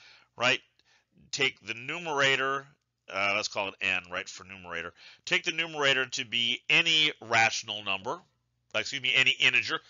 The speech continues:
doesn't matter what, and take the denominator to be zero. The ratio of these two, n divided by d, is not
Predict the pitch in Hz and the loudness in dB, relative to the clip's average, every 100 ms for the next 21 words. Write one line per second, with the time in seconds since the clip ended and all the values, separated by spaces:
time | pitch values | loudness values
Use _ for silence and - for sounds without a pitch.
0 | - - 135 139 131 131 127 110 113 - | -20 0 0 4 4 4 4 4 4 4
1 | - - - - 104 113 101 98 98 110 | -6 -18 -16 -12 -2 -2 -2 -4 2 4
2 | 135 131 123 120 123 - _ _ - 101 | 4 4 2 2 0 -6 _ _ -12 -4
3 | 101 98 95 - - 87 80 67 - _ | 0 0 -2 -8 -12 -10 -8 -10 -14 _
4 | _ _ _ _ _ _ _ _ - - | _ _ _ _ _ _ _ _ -20 -20
5 | _ - 92 98 127 139 120 110 95 95 | _ -16 -10 0 2 4 4 2 2 -4
6 | 90 92 - - 92 87 101 - _ 98 | -6 -6 -4 -4 -4 -8 -12 -16 _ 0
7 | 107 107 98 98 92 98 95 85 92 87 | 2 -2 -8 -6 2 2 2 -2 -2 -2
8 | 85 90 113 110 92 95 98 _ 98 98 | -2 -8 -6 -4 -4 -6 -10 _ 4 6
9 | 98 98 92 - - - _ 90 92 101 | 6 4 0 -10 -20 -20 _ -18 -4 6
10 | 127 170 135 82 - - | 10 10 8 4 -4 -6